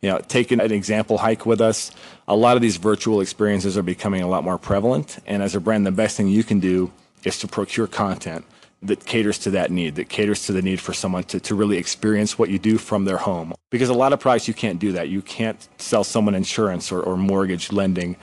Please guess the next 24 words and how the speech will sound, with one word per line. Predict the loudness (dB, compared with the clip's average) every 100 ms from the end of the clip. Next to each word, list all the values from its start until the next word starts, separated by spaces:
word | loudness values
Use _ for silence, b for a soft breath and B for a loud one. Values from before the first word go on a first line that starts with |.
| B B
and | -4
show | -2 0 0
them | 0
a | 0
virtual | 0 -2 -2 -2 -2
experience | -2 -4 -4 -4 -6 -6 -6
that | -4
will | -2
be | -2 -2 -6 B
exciting | -6 -4 -2 -2 -4
for | -8 -8
them. | -8 -6 -6
With | -2 2
outdoor | 2 4 2
products, | 0 0 2 0 -2
with | -6 -2
an | 0
industry | 0 -2 -4 -2
that | -4 -8 B B -4
is | -2
inherently | 0 2 2 4 2
exciting | 0 0 2 2 2
and | 0
fun, | 0 2 2